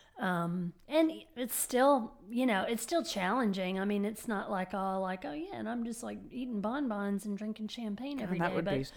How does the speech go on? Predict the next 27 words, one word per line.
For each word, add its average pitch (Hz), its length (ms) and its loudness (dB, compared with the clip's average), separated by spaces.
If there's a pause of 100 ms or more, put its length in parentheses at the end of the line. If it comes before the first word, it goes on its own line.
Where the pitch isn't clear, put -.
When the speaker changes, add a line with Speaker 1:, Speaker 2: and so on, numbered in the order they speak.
Speaker 2:
great. 147 360 -2
Yeah. 240 280 0 (160)
Speaker 1:
Yeah. 349 80 10 (340)
<laughs> - 0 - (180)
But, 202 280 0 (400)
you 311 140 -2
know, 214 440 0
it 285 160 0
just, 285 460 0
I 233 80 -6
mean, 247 280 2
that 233 300 -2
too, 214 480 0
just 196 260 -6
my 196 220 -2
own, 196 200 -2
like, 190 300 -6
journey 202 340 -2
to 185 100 -6
self-employment 185 880 -6 (420)
got 208 200 -2
me 180 120 -6
thinking 185 480 -6
about 190 420 -4 (520)
Clarice 185 600 -2
in 185 180 -6
this 180 400 -6